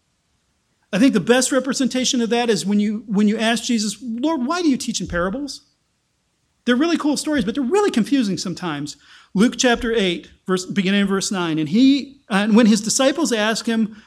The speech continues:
"What this parable meant?" he said, 'To you it has been given to know the secrets of the kingdom of God, but for those who are in,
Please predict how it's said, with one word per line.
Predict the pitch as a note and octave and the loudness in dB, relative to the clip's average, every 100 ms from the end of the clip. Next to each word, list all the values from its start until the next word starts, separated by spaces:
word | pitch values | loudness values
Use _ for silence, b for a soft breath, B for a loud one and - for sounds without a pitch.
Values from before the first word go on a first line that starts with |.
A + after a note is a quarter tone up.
| B B - | B B -6
"What | D3+ A#3+ A#3+ A3 | 2 2 2 -2
this | A#3+ | -4
parable | - A#3+ A#3 | 0 2 2
meant?" | G3 F3 F3 | 2 -2 -2
he | D#3 | -4
said, | G3+ - A3+ G3+ - B - | -2 0 0 -2 -8 B -6
'To | - | -2
you | F#3 D#3+ C#4+ D#4+ | 2 6 6 6
it | C4+ | 4
has | A3 F3+ | 2 0
been | G3+ F3+ | 0 0
given | F#3 B3+ C4+ | 0 2 2
to | A#3+ | 4
know | G#3 G#3+ | 2 0
the | G3 | -2
secrets | - A#3 A#3+ | -2 -2 -4
of | A3 | -6
the | F#3 | -6
kingdom | F#3+ A3+ A#3 | -2 2 2
of | G#3 | 0
God, | F#3+ F3 E3+ | 0 -2 -2
but | E3+ F#3 | -8 -8
for | - | -6
those | E3 F3 A#3 C#4+ C4+ | -4 0 2 2 2
who | C4 B3+ | 2 2
are | G#3 G3+ | 2 -2
in, | F3+ | -4